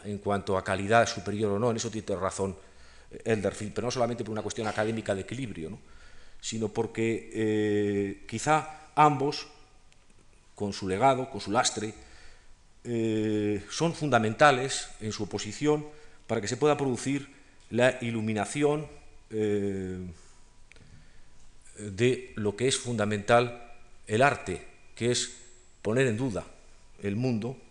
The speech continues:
eh, plantearnos una interrogación sobre él, ¿no? Que ese es,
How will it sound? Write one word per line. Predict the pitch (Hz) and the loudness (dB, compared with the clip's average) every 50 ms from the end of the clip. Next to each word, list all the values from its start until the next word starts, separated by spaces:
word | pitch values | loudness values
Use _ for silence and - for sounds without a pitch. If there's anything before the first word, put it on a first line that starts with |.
| - - _ - - - - - - - - - - - - | -20 -20 _ -20 -20 -20 -20 -20 -20 -20 -20 -20 -20 -10 -4
eh, | - 110 110 113 120 120 120 - - - | 0 0 0 0 0 -4 -6 -12 -4 2
plantearnos | - 120 117 104 117 123 127 127 - - | 4 4 6 6 6 6 6 4 2 -2
una | - 120 123 120 | 0 2 2 2
interrogación | 117 - 110 107 101 101 98 - 113 107 | 4 2 0 0 0 0 0 0 0 -2
sobre | 101 - 104 98 92 95 92 90 | -2 0 -2 0 0 2 0 0
él, | 80 62 73 | 0 -4 -6
¿no? | 98 101 104 98 - - - - - - - - - | -8 -8 -8 -10 -14 -20 -20 -20 -20 -20 -20 -12 -4
Que | - 117 | -2 0
ese | 123 - - 113 120 123 | 0 2 2 2 2 2
es, | 123 - - - | 0 -2 -4 -6